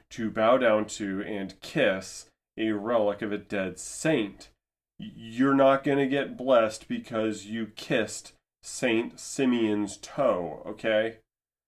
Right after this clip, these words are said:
"The bones of the prophet Elisha raised a man to life." Uh, Second Kings thirteen twenty-one, "It came to pass, as they were burying a man, they cast the man into the sepulchre of Elisha.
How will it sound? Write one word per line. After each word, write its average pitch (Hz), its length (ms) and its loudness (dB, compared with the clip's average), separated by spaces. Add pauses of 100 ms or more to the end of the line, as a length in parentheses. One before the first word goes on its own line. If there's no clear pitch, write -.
(640)
"The - 200 -10
bones 156 280 6
of 147 80 -4
the 135 60 -6
prophet 147 280 6
Elisha 151 460 2
raised 107 320 0
a 113 40 -2
man 110 260 0
to - 160 -8
life." 127 480 2 (720)
Uh, 101 320 0
Second 113 300 -6
Kings 117 260 -4
thirteen 117 400 -4
twenty-one, 113 400 0
"It 120 100 -6
came 110 160 -4
to 101 80 -8
pass, 139 400 2
as 107 80 -10
they 104 120 -2
were 98 120 -4
burying 123 540 0
a 95 60 -4
man, 101 260 -2
they 113 120 -2
cast 120 460 -2
the 110 80 -2
man 117 240 0
into 104 160 -4
the 90 100 -16
sepulchre 131 580 -2
of 101 100 -4
Elisha. 127 640 0